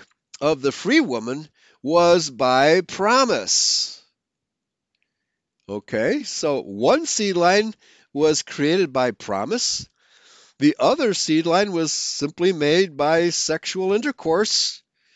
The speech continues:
without any promise. That's why Ishmael was cast out.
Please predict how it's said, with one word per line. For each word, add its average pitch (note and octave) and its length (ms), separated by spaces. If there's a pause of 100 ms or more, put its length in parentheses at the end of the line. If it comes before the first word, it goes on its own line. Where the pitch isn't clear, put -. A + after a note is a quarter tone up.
(380)
without F3 460
any D#3+ 200
promise. A2 720 (760)
That's C3 320
why D3+ 560
Ishmael E3 540
was E3 200
cast - 400
out. A3 240